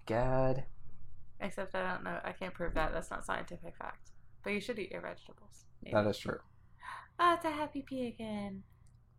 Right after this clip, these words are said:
Speaker 2: He's got, like, these nice big eyes, this nice big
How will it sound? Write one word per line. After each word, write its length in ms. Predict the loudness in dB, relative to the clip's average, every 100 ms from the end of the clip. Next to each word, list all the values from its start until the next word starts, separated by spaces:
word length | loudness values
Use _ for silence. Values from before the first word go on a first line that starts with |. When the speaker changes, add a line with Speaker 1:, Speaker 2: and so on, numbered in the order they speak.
| -8
Speaker 2:
He's 120 | -4 6
got, 240 | 8 10
like, 220 | 8 4
these 180 | 0 -4
nice 260 | 0 0 0
big 160 | -4 6
eyes, 340 | 8 8 6
this 140 | -2 -6
nice 260 | -2 -4
big 240 | -2 -2